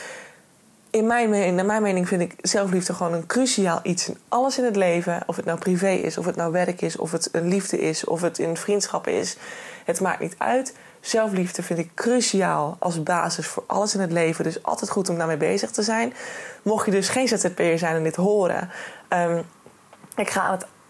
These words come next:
richting het einde van de podcast een oefening met je delen, die je dus ook gewoon in je privéleven kunt toepassen. Die je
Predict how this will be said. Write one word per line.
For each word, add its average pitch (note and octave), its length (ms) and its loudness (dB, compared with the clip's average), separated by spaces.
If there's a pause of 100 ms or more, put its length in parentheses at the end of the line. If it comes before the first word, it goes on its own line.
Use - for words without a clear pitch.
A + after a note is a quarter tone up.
richting G3+ 360 0
het G3+ 80 -2
einde G#3 220 0
van G3 100 -2
de F#3 60 -2
podcast F3+ 460 -2
een F3+ 100 -6
oefening B3 300 2
met A#3 140 0
je G#3+ 80 0
delen, F#3+ 400 2 (280)
die G3+ 120 4
je G3+ 80 4
dus F#3 240 -2
ook G#3+ 240 2
gewoon F3+ 420 0
in F3+ 100 0
je F3 100 2
privéleven F3+ 680 2
kunt E3+ 200 -2
toepassen. F3+ 440 0
Die E3+ 100 2
je F#3+ 140 0